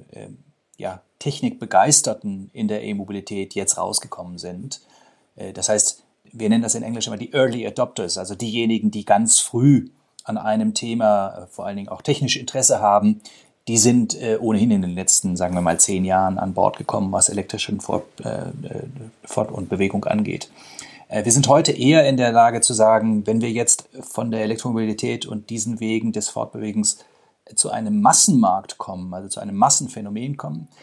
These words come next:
dann geht's jetzt eigentlich eher darum, äh, sauber zu kommunizieren und nach Zielgruppen zu kommunizieren. Und uns wird gerade in der deutschen Sprache in Deutschland noch zu wenig aus, äh, anderen Gesichtspunkten als aus Technologie heraus,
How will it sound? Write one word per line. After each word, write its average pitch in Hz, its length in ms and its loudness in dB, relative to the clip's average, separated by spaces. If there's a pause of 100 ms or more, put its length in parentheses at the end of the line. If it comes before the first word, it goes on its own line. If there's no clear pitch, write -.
(140)
dann 117 160 -2
geht's 139 240 4
jetzt 135 260 2
eigentlich 123 440 -2
eher 123 200 -4
darum, 127 480 -2 (720)
äh, 120 420 -2 (140)
sauber 135 440 4
zu - 140 -2
kommunizieren 123 560 0
und 107 80 -6
nach 107 160 -10
Zielgruppen - 480 -2
zu - 120 -14
kommunizieren. - 680 -18
Und 110 280 -20
uns 117 280 -8
wird 127 260 -10
gerade 135 300 4
in 110 180 -12
der 101 140 -12
deutschen 143 680 -4 (140)
Sprache 127 440 4
in 110 220 -10
Deutschland 123 640 -6
noch 139 220 -8
zu 151 400 -2
wenig 135 580 -2 (640)
aus, 123 520 4
äh, 120 320 -10
anderen 139 340 2
Gesichtspunkten 123 580 -6
als 117 220 -10
aus - 240 -12
Technologie 117 800 -8
heraus, 92 520 -2